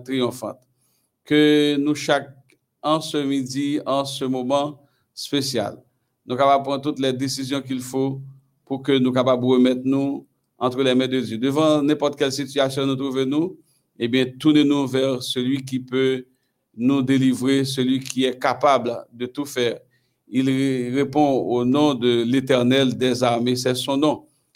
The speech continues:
Il est éternel. Ô Ésaïe cinquante-neuf, dis-nous également, verset un à trois, dit, « La main de l'Éternel n'est pas trop courte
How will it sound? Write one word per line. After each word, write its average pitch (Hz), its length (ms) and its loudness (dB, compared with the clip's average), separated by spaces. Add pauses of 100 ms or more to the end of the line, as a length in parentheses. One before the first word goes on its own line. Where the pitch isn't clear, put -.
Il 131 160 0
est 135 200 2
éternel. 120 760 0 (540)
Ô 151 340 4
Ésaïe 147 540 4
cinquante-neuf, 147 840 -4
dis-nous 143 520 0
également, 139 480 0
verset 131 360 -4
un 131 180 -4
à 127 100 0
trois, 139 220 0
dit, « 131 220 -4
La 131 180 0
main 143 120 0
de 143 60 -6
l'Éternel 139 380 -4
n'est 135 100 -2
pas 139 140 -2
trop 143 140 -8
courte 180 280 -2